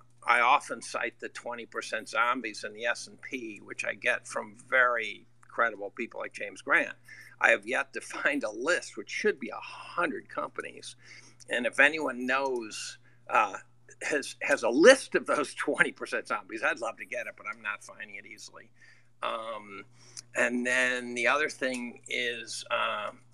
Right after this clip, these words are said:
and, and there were only two percent zombies back when interest rates were nine percent. So that's a catastrophic, you know, suitcase nuke. Um, the other one is I was having a conversation with, again,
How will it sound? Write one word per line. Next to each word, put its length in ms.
and, 180
and 140
there 80
were 100
only 180
two 200
percent 400
zombies 540
back 340
when 120
interest 320
rates 220
were 80
nine 240
percent. 420
So 100
that's 200
a 60
catastrophic, 1400
you 80
know, 80
suitcase 580
nuke. 340
Um, 440
the 120
other 220
one 300
is 140
I 80
was 100
having 280
a 120
conversation 640
with, 120
again, 440